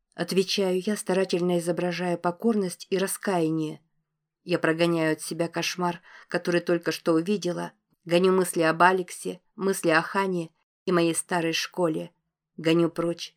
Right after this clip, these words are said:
как учила меня Рейвен. Старой жизни больше нет, прошлое умерло. Миссис Ферштейн в последний раз бросает на меня гневный взгляд, как я понимаю, для устрашения, и снова поворачивается к доске.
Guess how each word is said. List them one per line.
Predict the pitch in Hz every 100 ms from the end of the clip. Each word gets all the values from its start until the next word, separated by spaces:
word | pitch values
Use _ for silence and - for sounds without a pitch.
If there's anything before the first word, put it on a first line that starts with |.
| -
как | 160 180
учила | 175 - 160
меня | 160 165 170
Рейвен. | 175 165 156 160 160 _ _ _ _ _ _
Старой | - - 165 156 160
жизни | 170 160 165
больше | 160 160 151 - 170
нет, | 170 156 - _ _ _ _
прошлое | 170 156 - 165 165
умерло. | 165 160 156 160 160 _ _ _ _ _ _ _ _ -
Миссис | 196 - 190
Ферштейн | - 190 190 - 208 196
в | 185
последний | 175 170 196 175 175
раз | 180
бросает | 165 170 - 185 175 175
на |
меня | 165 165 165
гневный | 165 180 175 175
взгляд, | 185 - 185 160 - _ _ _ _ -
как | 208 -
я | 190
понимаю, | 180 185 185 175 175 -
для | 175 190
устрашения, | - 220 - 233 175 156 147 - _ _ _ -
и |
снова | 175 185 170
поворачивается | 160 160 165 165 - 165 160 - 160
к | 160
доске. | 175 - - 165